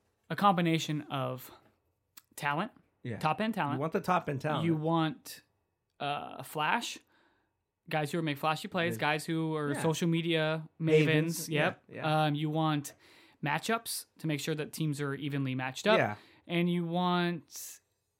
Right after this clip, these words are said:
Speaker 1: basketball players. You want
Speaker 2: Yep.
Speaker 1: guys who are gonna make, who are, who come in, who are hungry, underrated, uh,
Speaker 2: And that
Speaker 1: who wanna
Speaker 2: was
Speaker 1: make the
Speaker 2: Akinjo.
Speaker 1: game better. That was, that was the Akinjo ad.
Speaker 2: Sure.
Speaker 1: Um, so not, you know,
Speaker 2: We just
Speaker 1: not
Speaker 2: missed it.
Speaker 1: every
Speaker 2: We just
Speaker 1: All-American game is
Speaker 2: yeah.
Speaker 1: perfect. Sometimes you
Speaker 2: Yeah.
Speaker 1: miss, sometimes you,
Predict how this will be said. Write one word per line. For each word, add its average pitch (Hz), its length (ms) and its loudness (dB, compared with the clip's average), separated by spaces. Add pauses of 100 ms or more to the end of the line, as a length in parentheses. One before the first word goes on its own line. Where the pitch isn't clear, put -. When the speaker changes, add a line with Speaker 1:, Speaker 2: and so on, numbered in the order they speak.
(240)
Speaker 1:
basketball 143 720 -2
players. - 480 -12
You 143 100 -2
want 147 140 0
Speaker 2:
Yep. 147 40 -2
Speaker 1:
guys 147 240 -2
who 156 60 -2
are 151 60 -2
gonna 147 160 0
make, 147 200 -2 (120)
who 156 100 -4
are, 147 140 -2 (160)
who 143 120 -8
come 165 200 0
in, 151 120 2
who 151 140 0
are 139 160 0
hungry, 156 480 0 (280)
underrated, 151 720 2 (480)
uh, 143 180 -4
Speaker 2:
And 156 120 4
that 190 100 6
Speaker 1:
who 190 40 6
wanna 196 160 6
Speaker 2:
was 196 40 6
Speaker 1:
make 190 120 4
the 185 140 4
Speaker 2:
Akinjo. - 20 0
Speaker 1:
game 175 180 2
better. 156 160 2
That 160 40 2
was, 165 140 0
that 170 180 0
was 165 120 -2
the 156 140 0
Akinjo 147 380 0
ad. 127 280 -4 (300)
Speaker 2:
Sure. 127 200 -2
Speaker 1:
Um, 160 440 4 (460)
so 190 260 4
not, 190 380 0
you 180 100 -10
know, 165 220 -4 (140)
Speaker 2:
We 156 80 -4
just 196 200 0
Speaker 1:
not - 40 6 (120)
Speaker 2:
missed 240 100 4
it. - 20 6
Speaker 1:
every 240 160 6
Speaker 2:
We - 20 8
just 220 60 8
Speaker 1:
All-American 214 340 6
game 190 120 0
is 156 80 -2
Speaker 2:
yeah. 151 80 2
Speaker 1:
perfect. 156 200 0
Sometimes 180 300 -2
you 127 40 0
Speaker 2:
Yeah. 170 60 2
Speaker 1:
miss, 190 180 0
sometimes 170 380 -2
you, 143 140 -8